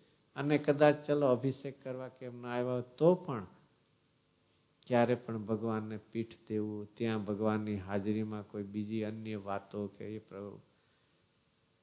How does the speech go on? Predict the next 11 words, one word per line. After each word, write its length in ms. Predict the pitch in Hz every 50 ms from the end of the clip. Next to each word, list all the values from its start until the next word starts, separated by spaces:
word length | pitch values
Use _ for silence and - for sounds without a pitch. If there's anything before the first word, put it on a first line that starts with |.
| _ _ _ -
એક 300 | 185 190 190 - - 151
ઉપયોગ 480 | 151 143 - - 185 190 208 202 202 202
ક્ષણભર 600 | - - 170 156 156 160 156 143 151 151 156 151
પણ 280 | 151 - - 151 147
એ 280 | 139 123 - 139 143 139
ભગવાનની 640 | - 104 120 117 110 127 127 131 131 131 131 135 127
મહિમાથી 640 | 117 113 113 113 110 110 110 107 - - 123 113
દૂર 340 | - - 110 101 98 110 107
ન 400 | 101 104 104 104 95 98 98 92
જવું 420 | 90 - 101 98 98 95 95 92 -
જોઈએ. 180 | - - 123